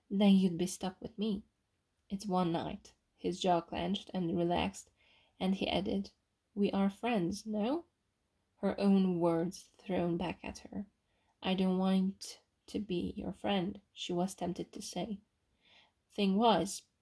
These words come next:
she also didn't want to not be his friend. What she wanted was completely outside of her ability to obtain, and she needed to forget it, scrap it from her brain. "Yes,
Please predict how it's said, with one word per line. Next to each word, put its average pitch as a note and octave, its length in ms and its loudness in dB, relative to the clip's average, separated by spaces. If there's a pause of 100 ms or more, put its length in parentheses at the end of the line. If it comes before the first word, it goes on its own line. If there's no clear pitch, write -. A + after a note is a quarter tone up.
(960)
she - 180 -4
also E3+ 320 0
didn't F3 380 -2
want F#3+ 460 -4 (180)
to F3+ 100 -4
not G3 460 0
be - 120 -6
his G3+ 240 -6
friend. - 400 -10 (680)
What F#3 180 -2
she - 160 -4
wanted G3 500 0
was F#3 160 -4
completely F#3+ 520 -4
outside F#3 680 -2 (260)
of F#3+ 160 -8
her F3+ 100 -4
ability E3 460 -2
to - 220 -6
obtain, F#3+ 560 -2 (720)
and F#3+ 80 -2
she - 140 -2
needed F3+ 380 0
to E3 80 -8
forget - 460 -4
it, - 280 -12 (500)
scrap - 520 -2
it - 260 -8 (200)
from F3+ 260 -4
her E3+ 120 0
brain. G3 420 -6 (300)
"Yes, G#3 420 -4